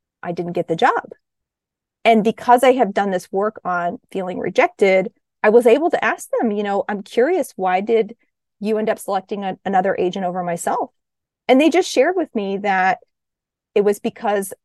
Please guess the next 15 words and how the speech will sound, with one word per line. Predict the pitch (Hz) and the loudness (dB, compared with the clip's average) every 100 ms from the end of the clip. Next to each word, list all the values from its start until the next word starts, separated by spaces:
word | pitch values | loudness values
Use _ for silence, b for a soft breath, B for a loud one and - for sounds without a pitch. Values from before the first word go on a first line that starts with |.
| _ | _
I | 196 | -4
wasn't | 202 214 226 | -2 0 0
able | 214 208 | 0 -2
to | 202 | -6
translate | 190 - 208 202 208 208 185 | -8 -8 -4 -4 -2 -2 0
my | 185 | 0
marketing | 185 175 - 180 | 2 2 0 -4
material | 175 - 196 185 185 | -6 -4 -2 0 -2
into | 175 - | -6 -6
multiple | 180 165 - 180 | -4 -4 -4 -4
languages. | 196 240 190 - - - - _ _ _ _ _ _ _ _ _ - | 0 2 2 -2 -10 -10 -18 _ _ _ _ _ _ _ _ _ -2
That, | 208 285 - | 0 0 0
that | 254 254 | 2 6
was | |
it. | 427 | 4